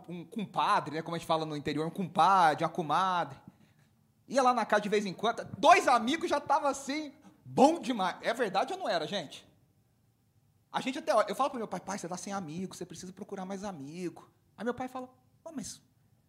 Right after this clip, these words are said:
como assim? Eu tenho meus amigos a vida inteira." Né? É interessante como a gente mudou o nosso, nosso perfil. E aí é interessante esse livro aqui do Tony Reinck, que fala sobre a guerra dos espetáculos, o cristão na era da mídia,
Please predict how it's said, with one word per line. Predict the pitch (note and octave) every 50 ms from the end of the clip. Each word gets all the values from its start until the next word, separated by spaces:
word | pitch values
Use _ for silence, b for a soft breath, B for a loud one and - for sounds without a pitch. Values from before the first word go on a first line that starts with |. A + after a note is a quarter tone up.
| _ _ _ _ -
como | - F#4 F#4 D#4
assim? | G3 - - D4+
Eu | -
tenho | - C4
meus | C4 A#3+
amigos | B3 G#3 A#3+ C4 - - G#3 - -
a | G#3
vida | A3 D4 E4
inteira." | D4+ - - A#3 C#4+ A#3+ B2 - - - _ _ _ _ _ _ _ _ _ _ _ _ _ _ _ _ _ _ _ _ _ _ _ _ _ _ _ _ _ -
Né? | - D3+ E3 G3 - - - _ _ _ _ _ _ -
É | F#3+
interessante | B3+ - - A#3+ A#3+ A#3 A3 - A#3 A#3 A#3
como | - - A#3+ A#3
a | A#3
gente | - A3+ A3 - G#3 - - -
mudou | F3 F#3+ G#3 G#3+ F3 D3+ G3 A3 A#3 B3+ A3+
o |
nosso, | G#3+ G3 G3 G#3 G#3 - - A#3+ G#3+ F3 D#3+ B B B B B B B _ _ _ _ _ _ _ _ _ _ _ -
nosso | - D3+ D#3 D3+ -
perfil. | - - E3+ D#3 D#3+ - D#3 C3+ B B B B B
E | D3+ F#3
aí | F#3+
é | A3+
interessante | A#3+ A#3+ A#3 G3+ F3+ - - G#3 - G#3+
esse | F#3+ -
livro | F#3 E3+ F#3 E3 D3 D3
aqui | D3 - F3+ F#3
do | D#3+ D#3+
Tony | D#3+ E3+ F3+ E3+ D3
Reinck, | C#3 - - E3 E3+ E3 C#3 - - - - - _ _ b b b b b b b b b b
que | - D#3+ D#3+
fala | - - F3 E3+ E3+
sobre | E3 - F3+ D#3+ D#3+
a | D3+
guerra | D3 D3 D#3 D#3+ D3+ E3
dos | D3+ C#3+ C3
espetáculos, | C#3 - - D3+ C3 - - D#3+ D#3+ D#3+ D#3+ - - A#2+ A2 - - - -
o | -
cristão | - - E3 D#3 - - F3+ F#3
na | F3+ E3
era | E3 D#3+ D#3 D3
da | C3+ C3
mídia, | C#3 D3+ E3+ E3+ C3 - C3 B2